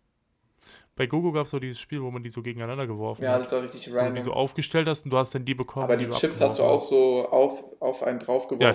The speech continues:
Speaker 1: die sind dann auch
Speaker 2: Ja.
Speaker 1: irgendwann kaputt gegangen. Genau, die sind irgendwie so abgebrochen am Rand und so.
Speaker 2: Ja. Das war
Speaker 1: Aber wie
Speaker 2: geil.
Speaker 1: gesagt, das hatten wir schon letzte Woche.
Speaker 2: Ja, nice.
Speaker 1: Ähm, ja, cool. Anderes Thema. Äh, ich hab eine neue Serie geguckt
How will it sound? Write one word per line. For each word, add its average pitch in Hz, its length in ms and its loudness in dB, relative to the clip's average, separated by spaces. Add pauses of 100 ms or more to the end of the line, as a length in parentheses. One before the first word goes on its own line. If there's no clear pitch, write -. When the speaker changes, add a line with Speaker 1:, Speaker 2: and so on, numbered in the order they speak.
(120)
Speaker 1:
die 117 80 -6
sind 117 80 -10
dann 110 100 -6
auch 104 100 -4
Speaker 2:
Ja. 117 60 0
Speaker 1:
irgendwann 120 240 -2
kaputt 135 320 -2
gegangen. 110 420 -2
Genau, 113 200 -6
die 107 80 -12
sind 110 120 -8
irgendwie 110 140 -8
so - 80 -6
abgebrochen 123 560 -6
am 117 140 -6
Rand 117 240 -6
und 120 120 -12
so. 123 140 -6
Speaker 2:
Ja. 87 160 -8 (1000)
Das - 160 -12
war 127 100 0
Speaker 1:
Aber 117 60 -2
wie 123 160 6
Speaker 2:
geil. 123 80 4
Speaker 1:
gesagt, 113 340 -2
das - 100 -14
hatten 135 160 -4
wir 123 80 -2
schon 120 160 -4
letzte 117 320 -6
Woche. 120 160 -2
Speaker 2:
Ja, 120 120 -4
nice. 120 360 -6
Speaker 1:
Ähm, 147 960 2 (220)
ja, 190 420 6 (480)
cool. 202 320 0 (140)
Anderes 202 420 2
Thema. 196 480 0 (840)
Äh, 147 360 2
ich 143 100 -8
hab - 140 -6
eine 170 120 -4
neue 165 200 2
Serie 139 540 2
geguckt - 580 -4